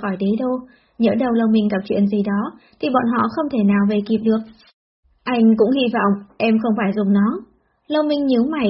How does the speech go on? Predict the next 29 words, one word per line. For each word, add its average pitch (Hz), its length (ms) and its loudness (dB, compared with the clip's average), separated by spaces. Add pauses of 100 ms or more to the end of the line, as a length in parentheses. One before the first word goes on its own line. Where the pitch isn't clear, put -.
(140)
bỗng 202 180 0
nhiên 240 180 -2
nói, 208 260 -2 (520)
em 220 180 2
còn 202 160 2
nhớ 196 180 4 (140)
linh 262 220 2
khí 226 140 2
ở 269 100 0
địa 214 200 2
điểm 202 180 2 (180)
Hồ 202 240 0
Ngũ 202 260 2
Phương 240 240 0
không? 233 140 -2 (640)
Em 277 180 -4
nhớ, 262 200 0 (480)
linh 311 180 0
khí 294 160 -2
thứ 302 100 0
hai 330 280 -4
trong 294 200 -2
sổ 269 60 0 (120)
sinh 277 180 -6
tử, 254 100 -4 (500)
đã 226 100 -2 (160)
khai 269 180 -2
quật 247 160 0
được 226 180 2